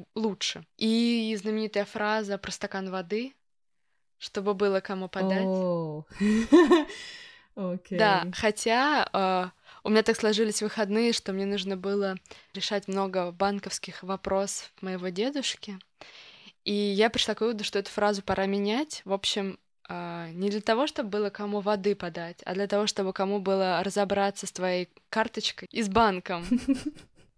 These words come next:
Speaker 2: Ну, ты думаешь, если бы у него был партнер, ему бы было легче? Ему вы помогли, а не партнер.
Speaker 1: Помимо того, что это партнер, это продолжение рода, то
Speaker 2: Ну,
Speaker 1: есть в
Speaker 2: тоже
Speaker 1: итоге-то ему
Speaker 2: верно, да.
Speaker 1: помогал не партнер,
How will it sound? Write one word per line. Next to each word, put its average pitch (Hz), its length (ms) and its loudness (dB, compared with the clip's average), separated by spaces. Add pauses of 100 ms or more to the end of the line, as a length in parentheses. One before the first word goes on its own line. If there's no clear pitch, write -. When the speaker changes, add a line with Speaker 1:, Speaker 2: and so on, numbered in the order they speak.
Speaker 2:
Ну, 214 200 6
ты 208 120 -4
думаешь, 220 280 8
если 208 180 6
бы 202 140 10
у 208 40 10
него 202 380 10
был 196 240 8
партнер, 190 640 8
ему 185 280 8
бы 180 120 0
было 185 240 6
легче? 190 640 4 (100)
Ему 254 280 10
вы 240 140 12
помогли, 180 460 10
а 160 140 6
не 165 160 8
партнер. 165 480 0 (460)
Speaker 1:
Помимо 208 340 -2
того, 202 160 -6
что - 160 -6
это 190 140 -6
партнер, 196 640 -6 (140)
это 165 540 -12 (160)
продолжение 185 540 -2
рода, 208 340 4
то 185 60 2
Speaker 2:
Ну, 202 60 8
Speaker 1:
есть 202 80 6
в - 20 2
Speaker 2:
тоже 180 160 6
Speaker 1:
итоге-то 160 220 2
ему 156 140 0
Speaker 2:
верно, 160 120 0
да. 156 60 0
Speaker 1:
помогал 180 340 -2
не 180 100 -8
партнер, 214 460 -4